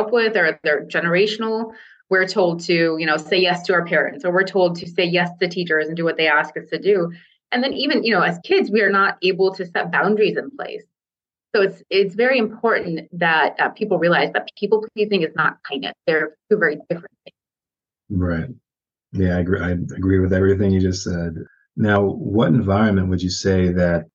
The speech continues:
Speaker 2: you know, this behavior of people pleasing happens most often? Like, is it in the workplace? Is it around family, around friends?
Speaker 1: I think it could be, you know, any, in any place. Okay. So in, especially in, like, the, let's say if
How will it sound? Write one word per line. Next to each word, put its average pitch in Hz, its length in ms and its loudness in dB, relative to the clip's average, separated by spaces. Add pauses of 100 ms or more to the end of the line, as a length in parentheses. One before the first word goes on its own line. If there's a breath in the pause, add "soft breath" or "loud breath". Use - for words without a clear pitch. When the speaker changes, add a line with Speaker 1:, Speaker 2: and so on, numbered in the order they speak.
(180)
Speaker 2:
you 101 100 -2
know, 87 100 0
this 98 200 2
behavior 92 720 2
of 82 60 -10
people 90 240 0
pleasing 87 380 0
happens 87 400 -2
most 82 280 -4
often? 87 460 -4
Like, 165 260 -6 (680)
is 95 200 0
it 90 240 2 (200)
in 104 120 2
the 82 100 2
workplace? 107 840 2
Is 82 180 -2
it 82 160 -2 (140)
around 76 400 -8 (380)
family, 107 520 4
around 85 380 0
friends? 98 800 -4 (640)
Speaker 1:
I 302 120 -2
think 494 160 4
it 554 220 2
could 254 160 0
be, 220 340 0
you 226 60 2
know, 208 240 2
any, 208 220 4 (340)
in 196 140 2
any 190 200 0
place. - 360 -12
Okay. 170 260 -2
So 175 200 0
in, 233 300 2
especially 392 460 2
in, 311 140 2
like, 180 240 -6
the, 160 360 -2
let's 214 140 -2
say 240 100 2
if 214 140 0